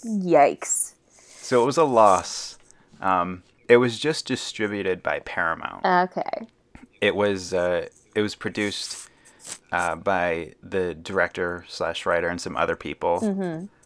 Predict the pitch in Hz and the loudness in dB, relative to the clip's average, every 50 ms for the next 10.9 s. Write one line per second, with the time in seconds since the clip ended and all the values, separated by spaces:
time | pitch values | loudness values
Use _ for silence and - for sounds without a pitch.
0 | _ _ - - - - - - - - - _ _ _ _ _ _ _ _ _ | _ _ -12 -10 -8 -8 -8 -10 -14 -20 -20 _ _ _ _ _ _ _ _ _
1 | - - - 85 87 80 - - 85 80 90 82 - - 92 87 87 87 85 87 | -18 -14 -10 -10 -8 -8 -8 -10 -10 -8 -10 -10 -6 -4 -4 -2 -2 -2 -2 -4
2 | 85 82 - - 87 87 82 87 87 85 85 82 - 90 92 92 87 85 87 85 | -4 -4 -6 -10 -10 -10 -8 -8 -8 -8 -8 -6 -4 -4 -2 -2 -2 -4 -6 -10
3 | - - - - - - - - - 98 107 107 120 139 123 - 135 123 - - | -14 -20 -20 -20 -20 -20 -6 -2 0 0 0 0 0 -2 -2 0 0 -2 0 0
4 | - 98 101 107 104 98 101 95 92 92 90 95 101 107 107 - 214 208 101 101 | 0 0 0 0 -4 -4 -4 -6 -4 -4 -4 -4 -4 -6 -4 -2 0 2 2 4
5 | 92 92 95 95 92 - - _ _ _ _ _ _ _ - 131 - _ - - | 2 2 2 0 -4 -8 -16 _ _ _ _ _ _ _ -20 -20 -18 _ -4 -2
6 | - 104 107 104 104 98 - 107 107 107 107 110 110 110 107 107 - - 208 196 | 0 0 0 -2 -2 -4 -2 0 0 0 0 -2 -4 -6 -8 -6 0 2 2 2
7 | 196 - 175 - - 92 95 98 95 101 139 - 202 - - 107 110 107 - - | 2 2 0 0 0 0 -2 -2 -2 0 0 0 0 0 0 0 0 -2 -4 -10
8 | - - - - - - - _ - - - 214 214 196 156 123 107 - _ - | -18 -20 -20 -20 -20 -20 -20 _ -10 -4 -2 0 0 0 0 -2 -4 -4 _ 2
9 | 117 107 113 117 117 123 123 - 127 131 123 - - 104 95 - - - 117 117 | 2 2 2 0 -2 -2 -4 -4 -4 -6 -4 -4 -6 -6 -6 -8 -8 -6 0 2
10 | 117 113 110 101 107 92 - - 104 98 113 143 165 - - - - - | 4 4 4 2 -2 -6 -2 2 4 4 4 2 0 -4 -8 -16 -20 -20